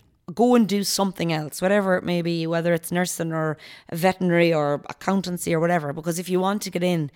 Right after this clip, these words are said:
to media, you'll get in. You know, you can be, you know, you can be there slaving away doing college courses and stuff.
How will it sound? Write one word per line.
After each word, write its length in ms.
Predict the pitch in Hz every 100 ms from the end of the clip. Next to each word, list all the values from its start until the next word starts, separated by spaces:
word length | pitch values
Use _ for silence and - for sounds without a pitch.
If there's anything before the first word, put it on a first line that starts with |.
| - _
to 100 | -
media, 320 | 175 165 156 143
you'll 160 | 147 156
get 100 | 156
in. 260 | 151 180 - -
You 180 | 165 156
know, 280 | 143 139 -
you 160 | 160
can 180 | 156 165
be, 340 | 160 156 147 139 _ _ _ _ _ _
you 120 | 190
know, 80 | 180
you 200 | 156 160
can 200 | - 175
be 100 | 170
there 260 | 170 180 180
slaving 800 | - - - - 180 180 165
away 240 | 170 170 160
doing 440 | 151 156 151 147
college 380 | - 170 160 -
courses 340 | 156 147 131
and 60 | 139
stuff. 240 | - 156